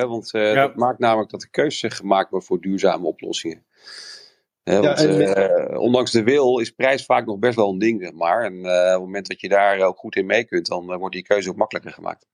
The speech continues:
Speaker 3: Ja, je moet het wel integraal bekijken. Dat is wel, eh, belangrijk.
Speaker 1: Ja.
Speaker 3: En wat voor de rest wel, eh, wat ik, eh, eh, ja, eh, en de kwaliteit, eh, eh, en je moet ook dingen kunnen onderhouden.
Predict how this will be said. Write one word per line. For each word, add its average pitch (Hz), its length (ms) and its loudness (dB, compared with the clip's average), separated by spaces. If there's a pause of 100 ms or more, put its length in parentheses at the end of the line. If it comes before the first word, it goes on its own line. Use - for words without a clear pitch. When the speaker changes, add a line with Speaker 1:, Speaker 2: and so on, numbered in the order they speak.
(200)
Speaker 3:
Ja, 120 140 2
je 139 120 2
moet 147 140 0
het 143 100 0
wel 147 160 2
integraal 156 400 2
bekijken. 101 480 -4 (440)
Dat 107 240 -12
is 110 120 -6
wel, 87 260 0
eh, 76 100 -4
belangrijk. 76 480 -10 (200)
Speaker 1:
Ja. - 260 0 (600)
Speaker 3:
En 127 120 2
wat 131 140 0
voor 156 100 0
de 139 60 0
rest 147 200 2
wel, 156 320 4
eh, 151 80 2
wat 151 140 -2
ik, - 100 -12
eh, 139 600 -2
eh, 123 60 -6
ja, 123 280 0
eh, 104 380 -4 (800)
en 113 160 -2
de 117 120 2
kwaliteit, 120 640 0
eh, 107 300 0 (200)
eh, 107 100 -4
en 117 120 2
je 131 80 2
moet 131 160 0
ook 120 160 2
dingen 120 220 2
kunnen 120 200 0
onderhouden. 113 640 0